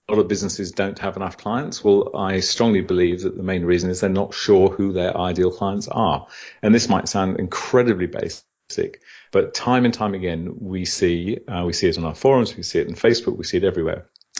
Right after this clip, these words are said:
Businesses that are trying to get a message to everybody, and, um, trying to get a message to everybody means that it's unlikely to be heard by anybody. Whereas if you're, if you have a very strong, very clear message,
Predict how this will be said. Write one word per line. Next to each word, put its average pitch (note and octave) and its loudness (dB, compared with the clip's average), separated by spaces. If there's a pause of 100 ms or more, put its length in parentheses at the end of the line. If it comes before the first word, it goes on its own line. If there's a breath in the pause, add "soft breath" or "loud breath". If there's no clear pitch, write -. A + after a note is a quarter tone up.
(100)
Businesses A2+ 2
that F#2 0
are F2+ -2 (520 loud breath)
trying A#2+ 2
to - -4
get F#2 2
a F#2+ 0
message F2+ -4
to - -10 (100)
everybody, E2+ -2
and, F2+ -4
um, G2 -4
trying A2+ -2
to A#2 -6
get G#2+ 4
a G2 0
message F#2+ -4
to - -4
everybody F2 -2
means F2+ -2
that - 0
it's F2+ -4
unlikely F#2+ -2
to - -10
be E2+ -6
heard E2+ 2 (120)
by D#2+ -2
anybody. D#2 -4 (400 loud breath)
Whereas G2 4
if G2+ 2
you're, F#2+ 4 (240)
if G#2+ 0
you F#2+ 2
have F#2 -4
a F2+ -2
very F#2+ 4 (120)
strong, A2 0
very F#2 2
clear A#2+ 2
message, - -8